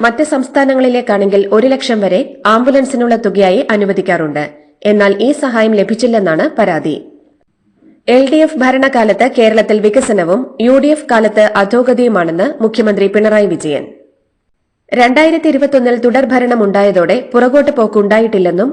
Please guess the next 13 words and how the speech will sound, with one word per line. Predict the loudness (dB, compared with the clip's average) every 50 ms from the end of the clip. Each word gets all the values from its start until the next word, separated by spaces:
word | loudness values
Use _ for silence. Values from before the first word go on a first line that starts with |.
| -4 -4
മുഖ്യമന്ത്രി | -4 -2 -2 -2 -2 -2 -2 -2 -2 -4
വ്യക്തമാക്കി. | -4 -4 -4 -4 -4 -4 -4 -6 -8 -10 -10 -10 -12 -18 _ _ _ _ _ _ _ _ _ _ _ _ _ -2 0
തിരുവനന്തപുരം | 2 2 2 2 2 0 0 0 0 0 0 0 0
കോർപ്പറേഷൻ | 0 0 0 0 0 0 -2 0 0 -2 -2 -2 -2 0
എൽ | 0 0 2 2
ഡി | 4
എഫ് | 2 2 2 0 0
തെരഞ്ഞെടുപ്പ് | 0 2 2 2 0 0 0 -2 -2 -2
കൺവെൻഷൻ | -2 -2 -4 -4 -4 -4 -4 -4 -2 -2
ഉദ്ഘാടനം | -4 -2 -2 -2 -2 0 0 0 -2 -2
ചെയ്ത് | 0 -2 0 0 -2
സംസാരിക്കുകയായിരുന്നു | -2 -2 -4 -2 -2 -2 -2 -2 -2 -2 -2 0 0 -2 -2 -2 -2 -2 -4 -2 -2
അദ്ദേഹം. | -4 -2 -2 -4 -4 -4 -8 -8